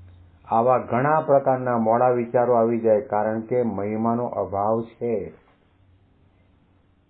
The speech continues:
એટલા માટે મહારાજે વારંવાર, વારંવાર નિશ્ચયની વાત તો કરી છે, પરંતુ મહાત્મ જ્ઞાન સહિતનો નિશ્ચય, ભક્તિની વાત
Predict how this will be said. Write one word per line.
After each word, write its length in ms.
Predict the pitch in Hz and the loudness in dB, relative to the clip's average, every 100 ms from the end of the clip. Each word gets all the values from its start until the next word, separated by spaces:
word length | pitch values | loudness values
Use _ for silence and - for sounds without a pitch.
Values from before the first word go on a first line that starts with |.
| _ _ _ - | _ _ _ -14
એટલા 300 | - 120 127 | -8 0 2
માટે 280 | 123 113 113 | 2 0 -2
મહારાજે 640 | 110 104 110 117 113 110 107 98 | -2 0 2 2 0 0 0 0
વારંવાર, 840 | 98 110 117 120 113 107 101 98 92 85 | 2 2 0 -2 -4 -2 -2 0 -4 -4
વારંવાર 840 | 95 104 113 113 110 98 95 92 90 _ _ _ _ _ - | -4 -2 -2 -6 -6 -4 -4 -4 -10 _ _ _ _ _ -8
નિશ્ચયની 800 | 110 143 139 - 165 160 156 143 | -2 -2 -2 -2 0 2 0 2
વાત 260 | 139 135 - | 2 0 0
તો 100 | 127 | 2
કરી 320 | 131 127 139 135 | 4 4 2 2
છે, 180 | 147 147 | 2 2
પરંતુ 560 | 131 127 127 123 120 110 | 2 0 0 -4 -2 -2
મહાત્મ 720 | 104 104 117 139 151 - 127 120 104 | 0 -2 0 0 -2 -4 -2 -2 0
જ્ઞાન 500 | 113 131 151 160 151 135 | 0 2 2 0 -4 -2
સહિતનો 560 | 131 131 170 175 170 156 | 2 4 4 2 0 0
નિશ્ચય, 500 | 147 139 - 127 101 80 - _ _ _ _ _ _ _ _ _ _ _ _ _ _ | 0 -4 0 0 0 -4 -14 _ _ _ _ _ _ _ _ _ _ _ _ _ _
ભક્તિની 720 | 82 107 127 - - 165 160 139 | -6 -2 -2 -4 2 2 4 4
વાત 240 | 139 143 | 2 0